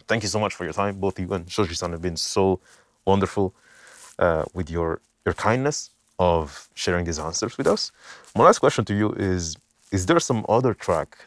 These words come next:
that you made which you would like to see get the attention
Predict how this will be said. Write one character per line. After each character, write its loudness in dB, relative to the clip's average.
that 0
you 0
made -4
which 0
you -2
would 2
like 4
to -8
see -2
get 4
the 2
attention 0